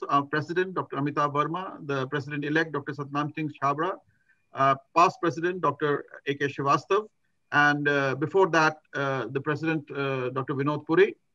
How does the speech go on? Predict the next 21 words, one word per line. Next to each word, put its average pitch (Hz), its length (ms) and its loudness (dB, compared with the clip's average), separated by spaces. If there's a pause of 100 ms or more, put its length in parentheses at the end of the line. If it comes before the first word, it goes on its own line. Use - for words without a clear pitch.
(300)
uh, 147 500 8 (100)
and, 156 360 8
uh, 156 320 4 (140)
uh, 147 320 0 (600)
Doctor 160 240 2
E. 190 120 0
Chanand, 185 380 2
the 175 80 -4
treasurer, 180 500 4 (100)
and 185 260 4
the, 180 420 6
uh, 143 300 2 (160)
uh, 151 120 2 (460)
my 147 480 2
E 170 100 -2
C 196 160 -4
members, 175 600 2
Doctor 147 220 -2
P 165 160 0
K 160 140 2
Sachdev, 160 480 2